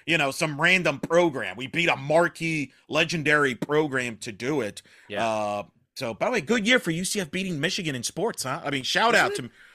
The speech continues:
Speaker 1: men's basketball beating one of the great second halves in the history of men's basketball.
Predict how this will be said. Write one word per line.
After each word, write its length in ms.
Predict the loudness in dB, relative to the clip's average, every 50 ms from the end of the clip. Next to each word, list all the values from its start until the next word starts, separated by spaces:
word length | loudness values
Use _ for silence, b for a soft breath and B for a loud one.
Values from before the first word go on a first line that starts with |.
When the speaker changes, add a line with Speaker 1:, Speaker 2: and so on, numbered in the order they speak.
| b b
Speaker 1:
men's 200 | 0 0 2 2
basketball 500 | 2 2 4 4 2 2 2 2 2 0 2
beating 220 | 2 2 4 6 8
one 120 | 8 8
of 40 | 8
the 60 | 4
great 380 | 4 6 6 6 6 4 0 -2
second 340 | 2 2 2 2 2 0
halves 320 | 0 2 2 2 2 0 0
in 80 | -4
the 60 | -2 -2
history 340 | -2 -2 -2 0 0 -2
of 80 | 0 0
men's 220 | -2 -2 -2 0
basketball. 600 | 0 0 0 0 -2 -4 -6 -6 -4 -4 -4 -6